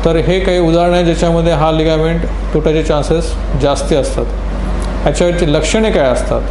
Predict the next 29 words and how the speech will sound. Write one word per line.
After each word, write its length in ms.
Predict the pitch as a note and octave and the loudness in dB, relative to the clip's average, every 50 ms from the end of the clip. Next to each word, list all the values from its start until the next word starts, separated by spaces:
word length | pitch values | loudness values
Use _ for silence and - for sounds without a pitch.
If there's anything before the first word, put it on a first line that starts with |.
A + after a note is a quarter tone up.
| - - - - - - - - | -4 -4 -4 -4 -4 -4 -4 -2
तर 60 | - D#3+ | 0 0
जेव्हा 320 | C#3+ D3+ D3+ D#3 E3+ F3 | 2 2 2 2 2 2
पेशंट, 760 | E3+ E3+ E3+ E3 D3+ - F3+ F3+ F3+ F3+ F3 - - C#3 C#3+ | 2 0 0 0 0 0 0 0 0 0 0 -2 -2 0 0
ज्याला 180 | C#3+ D3+ D#3 D#3+ | 2 2 2 2
पहिल्या 340 | D#3+ D#3 D3+ D3+ D3+ E3 E3 | 0 0 0 2 2 2 2
दिवशी, 300 | D#3 D#3 D3 - F#3 F3 | 0 0 0 0 0 2
ज्या 180 | E3 E3+ E3 | 2 2 2
दिवशी 240 | D#3+ D#3+ D#3+ - F3 | 2 0 0 0 0
मार 240 | D#3+ D3+ D3 D3 D3 | 0 2 2 2 2
लागलेला 320 | D3 C#3+ C#3+ D3+ D#3 D3+ | 2 2 2 2 2 2
असतो, 340 | D3 C#3+ - - D#3 C3+ B2 | 0 0 0 0 -2 -2 -2
त्या 200 | - - C#3+ C#3 | 0 0 0 0
दिवशी 440 | C#3 C#3 C3 - - D3+ D#3 D#3+ D#3+ - - - - - - - - - | 0 0 -2 0 0 -2 -2 -2 -4 -4 -4 -4 -4 -4 -4 -4 -2 0
ह्या 180 | C#3 C#3+ D3 | 2 2 2
सांध्यावर 460 | D3 - C#3+ C#3+ D3 D3 D3+ D#3 D#3 | 0 0 0 0 0 2 2 2 2
बऱ्यापैकी 480 | D3+ C3+ C#3 C#3+ D3 D3+ D3+ D3+ D#3 D#3 | 2 2 2 0 0 0 0 0 0 0
सूज 280 | D3 - - F3+ F#3 E3+ | 0 0 0 2 2 2
येते, 300 | E3 D#3 - - E3+ E3+ G3 - - - - - - - - - - - - - - - - - - - - | 2 0 0 0 -2 -2 -2 -4 -4 -4 -4 -4 -4 -4 -4 -4 -4 -4 -4 -4 -4 -4 -4 -4 -4 -2 0
पाय 300 | D3 C#3+ D3 D#3+ E3 D#3+ - - | 0 2 2 2 0 0 0 0
खाली 500 | D3+ C#3+ D3+ E3 E3 E3+ E3+ E3+ C#3+ C3+ | 0 0 2 2 2 2 0 0 0 0
वजन 240 | C#3+ C#3 C#3+ D#3+ D#3+ | 2 2 2 2 0
टाकू 280 | D3 D3 C#3+ - F3+ F3+ | 0 0 0 0 2 2
देत 140 | F3 F3 E3+ E3+ | 2 0 0 0
नाही, 480 | D#3+ D#3 C#3+ D3 E3 F3 - - C#3+ C3+ | 0 0 0 0 -2 -4 -4 -2 -2 0
वजन 240 | C3 B2+ D3 D3+ | 0 2 0 0
टाकलं 300 | D3 E3 E3 - D#3+ D3+ | 0 0 0 0 2 2
की 140 | D3+ D#3 D#3 | 2 2 2
हा 120 | D#3 D3 D3 | 2 2 2
गुडघा 340 | C#3+ C#3+ C#3 C#3 D3+ D#3 | 0 0 2 2 2 2